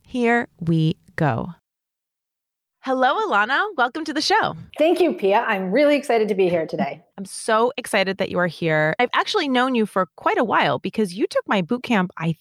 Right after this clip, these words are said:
Speaker 1: think, back in <laughs> two thousand sixteen. Didn't
Speaker 2: I
Speaker 1: you?
Speaker 2: think it, I definitely took
Speaker 1: You
Speaker 2: your
Speaker 1: got
Speaker 2: boot
Speaker 1: in
Speaker 2: camp.
Speaker 1: early.
Speaker 2: I was definitely in your boot camp w-, in the first version of it,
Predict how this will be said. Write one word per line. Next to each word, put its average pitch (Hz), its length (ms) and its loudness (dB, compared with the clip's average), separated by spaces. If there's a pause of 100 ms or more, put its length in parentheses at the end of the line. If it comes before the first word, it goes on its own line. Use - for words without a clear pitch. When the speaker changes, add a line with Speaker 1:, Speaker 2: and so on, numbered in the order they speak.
Speaker 1:
think, 262 300 -2
back 220 240 -2
in 208 120 2
<laughs> - 80 -4
two 240 100 4
thousand 233 520 0
sixteen. - 920 -2 (320)
Didn't 403 200 2
Speaker 2:
I 466 40 2
Speaker 1:
you? 494 260 2
Speaker 2:
think 294 280 2
it, - 180 2
I 208 80 2
definitely 311 400 2
took 302 140 0
Speaker 1:
You 285 40 -4
Speaker 2:
your 247 80 4
Speaker 1:
got 226 240 2
Speaker 2:
boot 220 80 2
Speaker 1:
in 220 60 4
Speaker 2:
camp. 220 120 4
Speaker 1:
early. 175 540 0 (180)
Speaker 2:
I 233 140 2
was 247 420 0 (240)
definitely 269 360 2
in 302 80 4
your 254 80 4
boot 226 260 0
camp 226 240 0
w-, 208 220 0
in 240 160 4
the 226 100 4
first 233 300 0
version 190 300 0
of 143 120 -4
it, - 160 -14